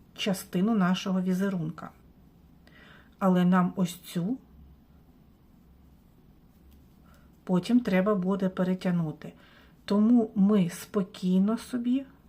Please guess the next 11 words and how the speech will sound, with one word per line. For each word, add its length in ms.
ось 180
таким 380
чином 480
пров'язуємо 960
візерунок, 760
як 500
він 340
ішов. 540
Нічого 580
не 160
збиваємо. 720